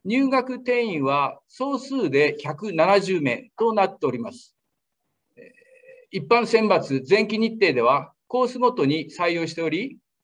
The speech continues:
えー、生命機能科学コースでは三十名、動物資源生命科学コースでは二十五名、植物資源科学コースでは三十名、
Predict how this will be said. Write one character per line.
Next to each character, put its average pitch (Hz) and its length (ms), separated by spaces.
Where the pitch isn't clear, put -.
え - 60
ー、 - 20
生 240 260
命 240 260
機 233 140
能 226 180
科 220 140
学 196 80
コ 208 120
ー 190 40
ス 143 80
で 160 60
は 156 80
三 147 240
十 139 180
名、 110 320
動 240 220
物 220 320
資 202 140
源 208 220
生 202 200
命 202 160
科 190 160
学 180 180
コ 175 140
ー - 20
ス - 80
で 139 80
は 160 80
二 180 160
十 160 160
五 123 140
名、 110 340
植 196 320
物 254 280
資 156 140
源 196 220
科 196 200
学 185 80
コ 185 100
ー 170 60
ス - 60
で 151 80
は 151 60
三 156 280
十 147 180
名、 113 340